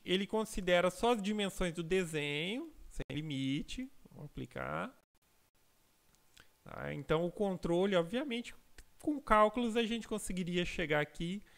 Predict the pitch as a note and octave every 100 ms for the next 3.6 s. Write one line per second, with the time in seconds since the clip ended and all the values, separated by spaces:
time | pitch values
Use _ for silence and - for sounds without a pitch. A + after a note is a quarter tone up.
0 | - - D3+ D#3 F3 - F3 E3+ - -
1 | G3 - F3+ G3+ - C3 F3+ F3 F3 -
2 | F3 - E3 D#3+ F3 D3+ G#3 A3+ F3 D3+
3 | - - A3+ C4 -